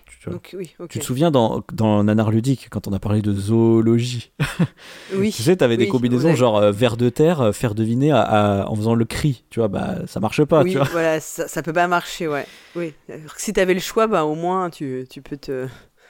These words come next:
Speaker 1: Donc voilà, tout ça, ces petits détails, je reviens à ce que je disais au début, mais tu vois, ça montre que je pense que Nathalie
Speaker 2: Le jeu a été peaufiné.
Speaker 1: le jeu a été peaufiné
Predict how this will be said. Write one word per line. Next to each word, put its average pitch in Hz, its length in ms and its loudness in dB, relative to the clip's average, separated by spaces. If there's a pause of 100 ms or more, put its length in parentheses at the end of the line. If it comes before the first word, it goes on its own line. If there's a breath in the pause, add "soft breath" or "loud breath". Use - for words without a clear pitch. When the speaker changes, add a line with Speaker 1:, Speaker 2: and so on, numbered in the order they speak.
(720 soft breath)
Speaker 1:
Donc 113 120 0
voilà, 117 180 4
tout - 140 -4
ça, 214 160 0
ces 131 160 0
petits - 200 -8
détails, 147 480 2 (340)
je - 100 -14
reviens 107 240 2
à - 20 -2
ce - 80 -6
que - 80 -2
je 98 80 -2
disais 101 180 -4
au 101 60 -2
début, 117 280 0
mais 113 280 -2 (420 soft breath)
tu - 80 -6
vois, 127 100 4
ça 123 160 -4
montre 135 280 0
que 127 340 -2
je - 140 -10
pense 139 300 -4
que - 300 -4 (720)
Nathalie 117 320 2
Speaker 2:
Le 170 100 -2
jeu 160 140 0
a 208 60 4
été 196 160 -2
peaufiné. - 320 -2
Speaker 1:
le 190 60 4
jeu 147 100 6
a 139 40 6
été 117 160 -2
peaufiné 127 560 -2